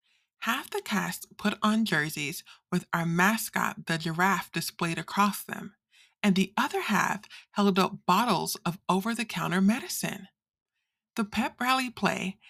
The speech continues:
is two hours and seventeen minutes of pure artistic vision,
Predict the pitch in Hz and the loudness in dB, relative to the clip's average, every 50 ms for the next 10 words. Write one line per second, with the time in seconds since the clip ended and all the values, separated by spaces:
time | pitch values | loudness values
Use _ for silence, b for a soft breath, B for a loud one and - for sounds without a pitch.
0 | b b b - 202 196 - - - - 262 302 320 - - 185 190 202 226 254 | b b b 0 0 0 0 -4 -6 -6 -4 -6 -4 -4 -2 0 0 0 0 -2
1 | 269 233 - - 185 185 170 - - - 190 185 185 208 208 202 - - 208 202 | -4 -6 -2 2 2 2 2 2 -2 -2 -2 0 2 2 0 0 2 4 4 6
2 | 190 180 175 185 208 233 233 - - - - 180 - _ - - - 196 190 202 | 6 4 4 2 0 -2 -2 -6 -8 -8 -10 -14 -16 _ -14 -8 -4 -2 -2 -2
3 | 220 - - 165 156 - _ - - 190 175 - - - 208 202 - 160 - 165 | -2 -2 -2 -4 -4 -4 _ -10 -6 -6 -6 -6 -6 -10 -10 -10 -10 -10 -8 -8
4 | 160 151 165 151 - 180 180 | -8 -6 -8 -8 -8 -8 -10